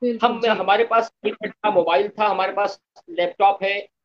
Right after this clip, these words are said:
Speaker 2: हम थोड़ा बहुत
Speaker 1: हम्म।
Speaker 2: काम करते थे, हम live मिलते थे, live जाके सिखाते थे, live
Speaker 1: जी,
Speaker 2: जाके
Speaker 1: जी।
Speaker 2: recording करते थे।
Speaker 1: जी।
Speaker 2: तो थोड़ा सा फर्क तो बहुत अच्छा पड़ा है।
Speaker 1: जी।
Speaker 2: आप गुवाहाटी में हैं, मैं इंडिया बम्बई में हूँ, आज हम आपसे
Speaker 1: जी।
Speaker 2: बात कर रहे हैं।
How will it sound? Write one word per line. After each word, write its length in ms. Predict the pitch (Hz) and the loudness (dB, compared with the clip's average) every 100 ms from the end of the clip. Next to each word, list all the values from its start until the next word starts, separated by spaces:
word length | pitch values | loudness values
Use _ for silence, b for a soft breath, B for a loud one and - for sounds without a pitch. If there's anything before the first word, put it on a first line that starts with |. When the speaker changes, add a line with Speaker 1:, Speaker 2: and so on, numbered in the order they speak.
| - | -8
Speaker 2:
हम 100 | 262 | -2
थोड़ा 240 | 294 302 | 2 4
बहुत 200 | 247 247 | 4 2
Speaker 1:
हम्म। 100 | 247 | 4
Speaker 2:
काम 160 | 214 226 | 2 2
करते 320 | 214 196 226 | -6 -4 -2
थे, 40 | 226 | 0
हम 160 | 226 170 | -2 2
live 260 | 180 - _ _ _ | 0 0 _ _ _
मिलते 280 | 175 165 208 | -6 -2 0
थे, 120 | 202 | 0
live 260 | 175 240 202 | 2 0 2
जाके 220 | 190 - | -2 -4
सिखाते 460 | - 156 - 165 190 | -10 -2 -2 0 -4
थे, 140 | 196 | -4
live 200 | 160 180 | 0 0
Speaker 1:
जी, 60 | 180 | 0
Speaker 2:
जाके 260 | 180 185 | -2 0
Speaker 1:
जी। 60 | 165 | -2
Speaker 2:
recording 380 | 214 160 180 180 | 2 2 2 2
करते 480 | 156 - _ 151 | -2 -4 _ -4
थे। 60 | 453 _ _ _ _ | -4 _ _ _ _
Speaker 1:
जी। 160 | 185 240 | -8 -2
Speaker 2:
तो 160 | 277 - | -2 0
थोड़ा 220 | 190 233 285 | 2 4 4
सा 180 | 285 277 - _ _ _ _ _ _ _ _ _ _ - | 2 0 -2 _ _ _ _ _ _ _ _ _ _ 2
फर्क 240 | 220 277 - | 2 2 0
तो 100 | 269 | 0
बहुत 300 | 170 254 - | 2 0 -2
अच्छा 260 | - 247 | -6 -6
पड़ा 220 | 240 156 | -2 -2
है। 180 | 131 101 _ _ _ _ _ _ _ _ _ | -2 -6 _ _ _ _ _ _ _ _ _
Speaker 1:
जी। 260 | 226 190 - _ | -4 -4 -8 _
Speaker 2:
आप 260 | 185 226 - | 2 2 0
गुवाहाटी 420 | 185 202 - _ | 0 0 0 _
में 80 | 247 | 0
हैं, 160 | 220 233 | 2 2
मैं 240 | 226 233 - | 2 -2 -2
इंडिया 300 | 175 175 214 | -14 -2 0
बम्बई 360 | 190 180 175 180 | 0 0 2 2
में 160 | 180 147 | 0 -4
हूँ, 140 | 135 _ _ _ _ _ _ - | -8 _ _ _ _ _ _ 0
आज 160 | 190 202 | 0 2
हम 100 | 202 | -2
आपसे 220 | 208 226 | 0 0
Speaker 1:
जी। 60 | |
Speaker 2:
बात 260 | 190 160 - | 2 2 2
कर 80 | 170 | 0
रहे 240 | 156 156 | 2 2
हैं। 120 | 127 | 0